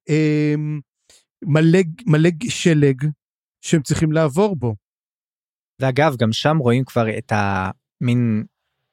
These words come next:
Speaker 2: קרע הפנימי של הנולדור, שהרבה הולכים דווקא אחרי פינגולפין.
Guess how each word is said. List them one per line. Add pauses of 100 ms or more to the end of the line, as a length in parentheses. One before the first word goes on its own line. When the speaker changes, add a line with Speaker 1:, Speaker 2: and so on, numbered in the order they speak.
(140)
Speaker 2:
קרע
הפנימי
של
הנולדור,
שהרבה
הולכים
דווקא
אחרי
פינגולפין.